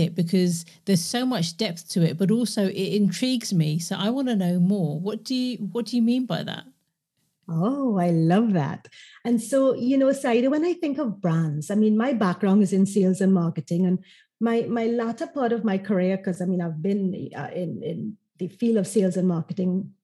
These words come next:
Speaker 2: basically for about twenty-five years, but the latter part of my career has focused on brand and building brands, helping brands to transform, helping brands and businesses to connect with the audiences that they serve.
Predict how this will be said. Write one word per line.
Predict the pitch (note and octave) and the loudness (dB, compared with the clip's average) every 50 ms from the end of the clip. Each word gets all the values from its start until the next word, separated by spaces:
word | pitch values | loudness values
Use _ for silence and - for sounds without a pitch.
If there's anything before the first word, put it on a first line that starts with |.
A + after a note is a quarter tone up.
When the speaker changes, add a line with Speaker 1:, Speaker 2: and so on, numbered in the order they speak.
| _ _ _ _ _ _ - F#4 G4 | _ _ _ _ _ _ -6 -4 -4
Speaker 2:
basically | D#4+ - F#4+ - D#4+ D#4+ | -4 -4 -4 -4 -2 -4
for | D4 - C4+ | -2 -2 -2
about | A3+ G#3 G3 G3 | -2 0 0 0
twenty-five | G3 A#3+ G#3+ F#3+ F#3 F#3+ F#3 F3+ F3+ F3+ E3 | 0 2 2 2 2 0 0 -2 -2 -2 -2
years, | F3 - - C#3+ D3 D#3 | -2 -4 -4 -4 -6 -6
but | - F#3 E3 | -6 -6 -2
the | G#3+ B3+ | 0 2
latter | B3+ C4 C4 B3+ C#4 E4 | 2 2 2 2 0 -2
part | - C4 C#4 C#4 A#3 | -4 -4 -2 0 0
of | B3 A3 A3+ | 0 0 0
my | G#3+ G3 F#3+ | 0 0 0
career | G3 - A3+ G3+ F#3+ | -2 -2 0 0 2
has | F#3+ G3+ G3 G3 - - _ _ | 2 0 -2 -4 -8 -14 _ _
focused | - C#4 A#3 A#3 - C4 C4 - - - _ - | 0 2 2 2 2 -2 -2 -4 -8 -14 _ 0
on | A3+ G#3+ G#3 | 2 2 4
brand | E3+ G#3 G3+ F3 D#3 D3+ D#3 D#3+ E3 - _ _ _ _ _ _ _ _ _ _ _ _ _ _ _ _ _ _ _ _ _ | 4 4 2 2 0 -2 -4 -8 -10 -14 _ _ _ _ _ _ _ _ _ _ _ _ _ _ _ _ _ _ _ _ _
and | - A#3+ A3+ G#3+ G3+ F#3 F3+ | 0 2 4 4 4 2 2
building | F3+ C4+ C#4 C#4+ C#4 D4 D4 D4 C#4 | 4 6 6 6 6 4 4 2 2
brands, | G#3 A3+ G#3 G3+ G3 F#3+ F#3+ G3 G3+ G3 G3+ G3 | 2 4 4 4 4 4 4 2 2 0 -2 0
helping | G3+ B3+ A#3+ A#3 B3 C#4+ C4+ A#3 | 2 2 2 2 2 2 2 2
brands | G3 G#3 G3+ G3 G3+ G#3+ G#3 | 2 2 2 2 2 2 0
to | - A3 | -2 -4
transform, | A3 - - G#3 G3 F#3+ G3 G3 - - A3 G#3 G3+ G3 G#3 | -4 -2 -2 0 2 2 0 0 -2 0 0 2 2 2 0
helping | F3+ A#3+ A#3 A#3 A#3 - D4+ D4 D4 D4 C4 - _ - | 0 0 -2 -4 -4 -4 -4 -4 -4 -4 -6 -8 _ -2
brands | G#3+ G#3 G3 G3+ G3+ | 0 0 0 0 0
and | G#3 G#3 G3 | 2 2 2
businesses | F#3+ G3 F#3+ F#3 G3+ - - G3 G3 G#3+ G#3+ - | 2 2 0 -2 -2 -4 -4 -2 0 -2 -4 -4
to | - - - | -6 -8 -2
connect | - A#3+ G#3+ F#3 F#3 F#3+ - | 2 4 4 4 4 2 0
with | - F#3+ F3 | -2 -2 0
the | G3+ G3 | 0 0
audiences | F3+ F3 E3+ F3+ E3 E3 E3+ - F#3 F3 F3 - - - | 2 2 2 2 2 0 0 -2 -2 -4 -4 -4 -8 -10
that | - - - | -10 -8 -8
they | - - | -8 -8
serve. | - - - - - - - - | -8 -8 -8 -8 -8 -8 -10 -12